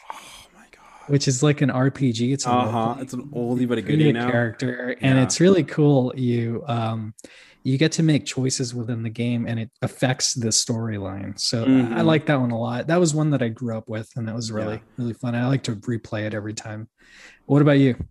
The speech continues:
Speaker 1: Uh, well, now that you mentioned Knights of the Old Republic, I'm going to, uh, have to, uh, kill you.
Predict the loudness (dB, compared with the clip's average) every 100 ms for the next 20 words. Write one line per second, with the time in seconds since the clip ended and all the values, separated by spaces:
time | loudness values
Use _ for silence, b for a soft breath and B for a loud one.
0 | _ -2 -2 0 2 2 4 2 2 0
1 | 2 2 2 0 0 2 0 0 0 0
2 | 2 -2 -6 -20 _ -4 0 0 0 -2
3 | -2 -2 -2 -2 -4 -6 -6 _ -6 -2
4 | -2 -2 -4 -4 -4 -6 -8 _ -2 0
5 | 0 -2